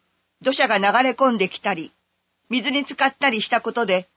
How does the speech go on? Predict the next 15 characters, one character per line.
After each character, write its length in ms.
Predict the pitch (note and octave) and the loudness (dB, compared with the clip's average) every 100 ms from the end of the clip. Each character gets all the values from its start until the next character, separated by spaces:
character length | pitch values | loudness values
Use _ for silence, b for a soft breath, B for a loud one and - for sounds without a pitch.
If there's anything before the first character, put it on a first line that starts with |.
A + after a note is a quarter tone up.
| _ _ _ | _ _ _
多 200 | - D#4 | 2 2
く 120 | D4+ B3 | 2 0
の 120 | G3 | 0
方 260 | G3+ A3+ | 2 0
が 140 | A3 F#3+ | 2 2
家 220 | G3+ C#4 | 2 0
に 100 | A#3+ | 0
住 180 | - B3 | -2 0
め 80 | C#4 | 2
な 120 | B3 | 0
く 140 | - | 0
な 120 | F3+ | -4
っ 60 | G3+ _ | -4 _
た 100 | F3+ | -6
り、 180 | D3 | -6